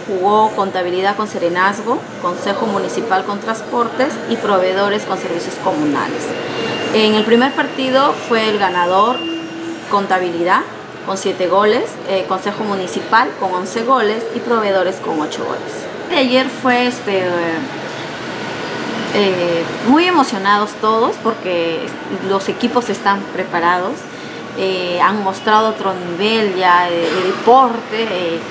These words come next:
ambos están con entusiasmo, con el competir y cada día ser los mejores, ¿no? Hay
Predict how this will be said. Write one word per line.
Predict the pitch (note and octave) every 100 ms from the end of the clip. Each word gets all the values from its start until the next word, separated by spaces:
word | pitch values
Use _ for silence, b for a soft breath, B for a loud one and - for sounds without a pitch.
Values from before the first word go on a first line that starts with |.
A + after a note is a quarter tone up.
| B B -
ambos | - A#3+ A3+ A3
están | G3+ G3+ G#3
con | G3 G3
entusiasmo, | F3 E3+ E3 G#3 G#3 G#3+ G#3+ F#3+ F#3 F#3 F3 F3
con | F3+ F3+
el | F3
competir | - F#3 E3+ E3+ A#3 B3 A3+
y | G3
cada | G3 F#3+
día | G3 F#3+
ser | F#3+ F#3+
los | F3+ E3+
mejores, | E3+ - F#3 E3 E3+
¿no? | E3+ F3 - B B B -
Hay | A3 A#3+